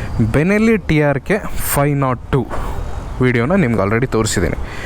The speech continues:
So ಅದ್ರದ್ದು ಡೈರೆಕ್ಟ್ ಕಾಂಪಿಟೇಷನ್ ಅಂತ ಅನ್ನಿಸ್ಕೊಳ್ಳೋ ಇನ್ನೊಂದು ಗಾಡಿದು ವಿಡಿಯೋ ನಿಮಗೆ ತೋರಿಸೋಣ ಅಂತೇಳಿ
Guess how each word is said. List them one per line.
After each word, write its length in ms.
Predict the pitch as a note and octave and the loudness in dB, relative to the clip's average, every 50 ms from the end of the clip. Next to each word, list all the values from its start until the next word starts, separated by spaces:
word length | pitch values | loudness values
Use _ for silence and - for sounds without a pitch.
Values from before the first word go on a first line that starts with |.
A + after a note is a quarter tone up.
| - - - - - - - - - - - | -6 -6 -6 -6 -6 -6 -6 -4 -2 0 2
So 380 | - F#3 F#3+ E3 D3+ E3+ G#3 G#3+ | 2 4 4 4 2 0 0 -2
ಅದ್ರದ್ದು 420 | - - F#3 G3+ A3 B3 A#3 A#3 A#3+ | 0 0 0 2 0 0 0 0 -2
ಡೈರೆಕ್ಟ್ 760 | F3+ C#3+ C#3 - G3+ C#4+ - E4+ - - - - G3+ - | -2 0 0 0 0 2 0 -2 -4 -4 -4 -6 -4 -2
ಕಾಂಪಿಟೇಷನ್ 880 | - E3 F3 G#3+ G#3+ A3+ G3+ - G3+ G3 - - G3+ G3 F#3+ F#3+ F#3 E3 | -2 -2 0 0 -2 -2 -2 0 0 0 0 0 0 0 2 2 0 0
ಅಂತ 380 | - - - C#3+ E3+ F3+ - | 0 0 0 2 2 2 2
ಅನ್ನಿಸ್ಕೊಳ್ಳೋ 640 | G3+ F3+ D3 D#3 F3 F#3+ - - - E3 E3+ F3 F3 | 2 2 2 2 2 2 0 0 0 2 2 2 2
ಇನ್ನೊಂದು 460 | D#3 C#3 C#3+ D#3 F#3 G3+ G#3 F#3 F#3+ | 2 2 2 2 2 2 2 2 2
ಗಾಡಿದು 440 | E3 D#3+ D3+ D3+ - C#3+ C#3+ C3+ A#2+ | 2 0 2 2 2 2 2 2 4
ವಿಡಿಯೋ 260 | A#2 A2+ A#2 A#2 A2+ | 4 4 2 2 2
ನಿಮಗೆ 300 | A2 G2+ G#2 G#2+ G#2 - | 2 2 0 0 0 0
ತೋರಿಸೋಣ 300 | A2+ A2+ G#2+ - - A2+ | 0 2 2 2 2 2
ಅಂತೇಳಿ 520 | G#2+ G2+ G2 - G#2+ G2+ G#2 C3 G3 A3 | 2 0 0 0 0 0 2 2 0 0